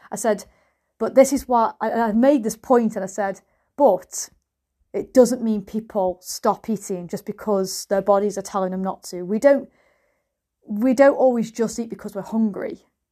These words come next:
And she agreed with us, she said, "Absolutely." I said, "You know, we emotionally eat, don't we?" She goes, "Yeah." I said,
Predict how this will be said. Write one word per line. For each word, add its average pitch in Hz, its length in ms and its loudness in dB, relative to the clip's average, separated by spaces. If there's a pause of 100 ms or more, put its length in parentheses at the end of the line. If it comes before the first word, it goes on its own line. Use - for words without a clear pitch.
(720)
And 220 120 2
she 285 120 2
agreed 285 320 4
with - 80 -2
us, - 20 -14
she 208 80 -8
said, 214 180 -14
"Absolutely." 240 680 -2
I - 20 -4
said, 208 220 -6
"You 262 80 -2
know, 190 100 2
we 202 180 -4
emotionally 202 560 -2
eat, - 60 -12
don't 233 220 -4
we?" - 120 -14
She - 100 -16
goes, 196 160 -4
"Yeah." 311 220 2 (180)
I - 20 -20
said, 190 260 -8